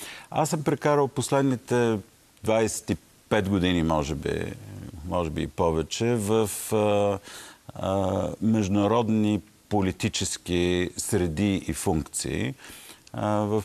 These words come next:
последните петнайсет-двайсет години изключително много в Брюксел. Аз бях, а, в продължение на осем години, бях, а, председател на, а, водещата експертна организация за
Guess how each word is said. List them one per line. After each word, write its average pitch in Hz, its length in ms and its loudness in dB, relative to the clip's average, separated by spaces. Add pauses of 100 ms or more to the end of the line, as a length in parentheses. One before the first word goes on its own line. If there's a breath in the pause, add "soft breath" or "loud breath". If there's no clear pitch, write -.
последните 107 500 0
петнайсет-двайсет 95 840 0
години 101 300 2
изключително 98 580 -2
много 101 280 0
в 117 160 0
Брюксел. 92 540 0
Аз 78 140 -2
бях, 82 460 -2
а, 78 180 0
в - 40 -8
продължение 90 560 -2
на 85 120 0
осем 85 240 -4
години, 92 380 0
бях, 87 480 0
а, 85 200 0 (500 loud breath)
председател 95 680 0
на, 92 500 0 (800 loud breath)
а, 85 460 -4
водещата 98 600 0
експертна 92 520 -2
организация 87 920 0
за 85 500 -2